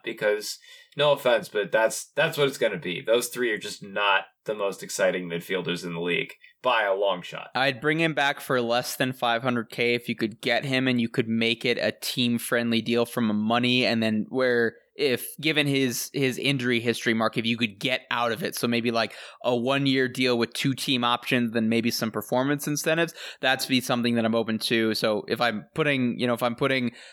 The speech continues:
Speaker 2: my money where my mouth is, do I think Felipe Gutierrez is back with the team next year? I will say no. Mark, there's a million dollar option for a fifty percent ownership rights to, um, left back Lucas Estevez.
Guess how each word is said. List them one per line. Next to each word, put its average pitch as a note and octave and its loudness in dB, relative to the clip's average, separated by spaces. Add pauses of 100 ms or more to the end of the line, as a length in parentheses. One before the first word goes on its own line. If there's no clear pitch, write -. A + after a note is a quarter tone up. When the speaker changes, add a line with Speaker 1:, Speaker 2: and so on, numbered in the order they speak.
(100)
Speaker 2:
my A#2+ 0
money B2 0
where A#2 0
my A2 0
mouth B2 0
is, G#2+ 0
do A#2+ 0
I A2+ 0
think B2 -2
Felipe A#2+ 0
Gutierrez A2+ 0
is A2 -10
back A2+ 0
with A2+ -6
the - -8
team A2+ 0
next A2 -2
year? A2 0
I A2+ -2
will A2 0
say G#2+ -2
no. B2+ 0 (380)
Mark, C#3 0
there's B2+ 2
a A#2+ 2
million C#3 -2
dollar B2+ 0
option B2 -2
for A#2 -4
a A2 -2
fifty - -4
percent A#2 -2
ownership A#2 -2
rights A2+ 0
to, A#2+ 0 (420)
um, G#2 2 (360)
left B2+ -4
back A#2+ 0
Lucas A#2+ -2
Estevez. A2+ 0